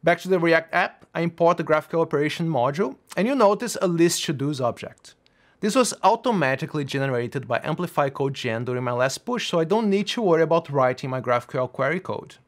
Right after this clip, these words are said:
I can then use A P I dot graph Q L with the important list to-dos query to retrieve all the to-dos from my dynamo D B table with few lines of code.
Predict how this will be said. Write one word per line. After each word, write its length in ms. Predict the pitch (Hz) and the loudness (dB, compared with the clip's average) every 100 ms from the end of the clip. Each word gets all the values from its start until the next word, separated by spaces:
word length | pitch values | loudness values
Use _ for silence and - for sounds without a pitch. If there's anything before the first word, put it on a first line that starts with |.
| _ _ _ _ _ _ _ _ _ - - - - | _ _ _ _ _ _ _ _ _ -20 -20 -20 -8
I 80 | 147 | -4
can 220 | 143 202 | 2 4
then 200 | 180 208 | 4 4
use 320 | 190 185 190 - - | 4 2 0 -2 0
A 120 | 202 | 0
P 180 | 208 175 | 4 4
I 140 | 160 | 4
dot 180 | 156 - | 0 0
graph 300 | 143 143 - | 2 2 0
Q 180 | 175 143 | 2 4
L 300 | 147 233 - - - - - - | 4 2 -6 -20 -20 -20 -20 -10
with 220 | - 160 165 | -4 0 2
the 100 | 160 | 2
important 480 | 170 160 165 170 | 4 4 4 2
list 220 | 147 175 - | 0 0 0
to-dos 260 | 180 185 | 0 -2
query 420 | - 147 147 170 - | 2 4 4 2 -2
to 180 | - | -2
retrieve 500 | 180 208 - 180 185 - | -2 -2 0 0 0 4
all 160 | 160 180 | 4 4
the 80 | |
to-dos 540 | 190 233 175 135 135 - | 2 -2 -2 -2 -2 -4
from 120 | 147 | -2
my 120 | 147 | -2
dynamo 340 | 113 113 117 117 | 0 -2 -2 -6
D 80 | |
B 100 | 131 | -8
table 380 | 139 196 160 104 | -2 -2 0 -2
with 140 | 123 - | -4 -8
few 300 | - 135 131 | -6 -4 -2
lines 300 | 123 123 131 | -4 -6 -10
of 140 | - | -8
code. 380 | 98 95 - | -8 -8 -12